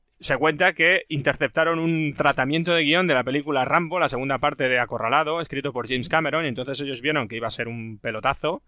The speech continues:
y dijeron, "Tenemos que hacer <laughs> el exploit de Rambo antes de que salga Rambo, y que se estrene antes".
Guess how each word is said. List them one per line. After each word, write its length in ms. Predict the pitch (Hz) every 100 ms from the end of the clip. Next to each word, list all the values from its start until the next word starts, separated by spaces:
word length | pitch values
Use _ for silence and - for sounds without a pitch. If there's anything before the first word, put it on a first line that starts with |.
| _ _ _ -
y 60 |
dijeron, 260 | 131 131 123
"Tenemos 300 | 120 135 139
que 60 | 143
hacer 600 | 127 139 143 139 131 127
<laughs> 240 | 110 147
el 160 | 135 131
exploit 460 | - - 165 185
de 140 | 151 147
Rambo 340 | 160 175 180
antes 200 | 143 165
de 100 | 156
que 100 | 127
salga 260 | 135 131 120
Rambo, 480 | 143 165 165 233 _ _ _ - - -
y 500 | 143 143 135 131 120
que 140 | 139
se 80 | 123
estrene 320 | 120 160 185
antes". 440 | 165 123 95 -